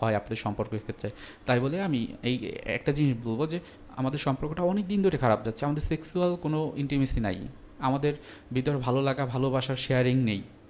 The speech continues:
একদমই নেই। অনেক বছর, পাঁচ বছর, দশ বছর, তিরিশ বছর হয়ে গেছে, নেই। এরকম থা-, না থাকার চেয়ে একদম প্রথম স্টেজে যদি মনে করেন যে একটু মনোমালিন্য হচ্ছে,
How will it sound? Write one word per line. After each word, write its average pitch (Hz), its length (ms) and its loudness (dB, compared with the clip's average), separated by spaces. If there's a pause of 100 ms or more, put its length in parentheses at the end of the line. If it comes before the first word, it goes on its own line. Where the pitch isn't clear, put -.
(340)
একদমই 147 400 2
নেই। 117 140 2
অনেক 135 260 2
বছর, 123 280 -2
পাঁচ 131 160 2
বছর, 135 260 -6
দশ 127 200 2
বছর, 123 360 -2
তিরিশ 175 240 0
বছর 143 220 -2
হয়ে 120 160 2
গেছে, 113 200 -4
নেই। 107 180 0 (720)
এরকম 139 420 2
থা-, 135 260 2
না 120 160 4
থাকার 143 340 2
চেয়ে 123 320 -4
একদম 165 380 0
প্রথম 165 400 2
স্টেজে 117 280 -2
যদি 120 200 -2
মনে 139 200 2
করেন 131 240 0
যে 131 100 -2
একটু 127 360 -4 (140)
মনোমালিন্য 127 560 4
হচ্ছে, 113 280 -2